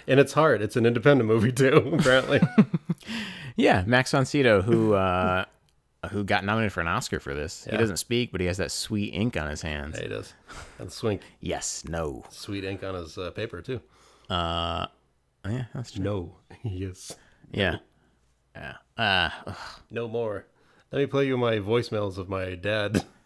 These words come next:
Speaker 1: <laughs> in the tower in nine eleven. No? Why? <laughs>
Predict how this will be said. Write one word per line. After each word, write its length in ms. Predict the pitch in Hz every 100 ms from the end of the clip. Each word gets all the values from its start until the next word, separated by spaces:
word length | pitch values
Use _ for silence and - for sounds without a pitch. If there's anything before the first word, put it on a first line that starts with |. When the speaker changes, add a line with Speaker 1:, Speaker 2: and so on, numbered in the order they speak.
| - _
Speaker 1:
<laughs> 380 | _ _ _
in 200 | - 131
the 100 | 113
tower 420 | 107 139 131 117 117
in 100 | 117
nine 160 | 120
eleven. 400 | 113 117 123 113 - - - - - - - - - - - -
No? 260 | - 110 180 196
Why? 320 | 165 151
<laughs> 60 | 180